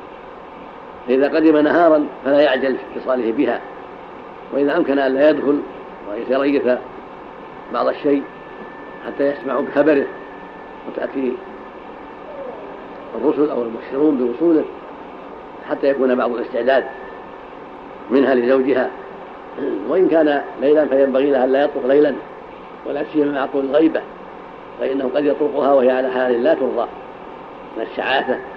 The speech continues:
وعدم الاستعداد للمباشرة، وقد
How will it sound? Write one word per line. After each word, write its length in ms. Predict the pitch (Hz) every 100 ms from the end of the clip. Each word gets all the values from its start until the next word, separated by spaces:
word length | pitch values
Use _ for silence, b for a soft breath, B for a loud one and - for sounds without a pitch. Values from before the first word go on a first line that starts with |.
| - - - - - 127
وعدم 300 | 123 120 127
الاستعداد 580 | 113 - 107 127 143 127 - - -
للمباشرة، 540 | 104 110 139 131 127 107 - - - - - - - - - - - - - - -
وقد 220 | 151